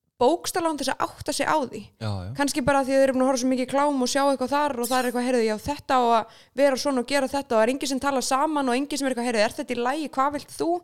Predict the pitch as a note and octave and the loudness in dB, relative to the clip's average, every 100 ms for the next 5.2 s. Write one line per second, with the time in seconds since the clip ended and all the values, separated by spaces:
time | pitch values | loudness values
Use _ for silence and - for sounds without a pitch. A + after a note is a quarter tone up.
0 | - A#2 G2 F2+ - A#3+ C4 C4+ B3+ B3+ | -6 -8 -6 -8 -6 -4 -2 -2 0 0
1 | B3+ C4+ D#4 D#4+ C#4 B3+ B3+ C#4+ D#4 D4+ | 2 0 -2 -4 0 0 0 -4 -2 -2
2 | D4 B3+ C4+ E4 E4 E4+ D#4 D#4 D4 C#4 | -2 -2 -2 -2 -2 -4 -4 0 0 0
3 | - E4 E4+ C#4+ C#4 C#4 C#4 - - D#4 | -4 -2 -2 -2 0 0 -2 -4 -4 0
4 | E4+ E4 E4 C#4+ B3 A#3+ B3 C4+ C4 D4 | 2 2 0 -2 0 0 -2 -2 0 0
5 | D4+ B3+ | -2 -6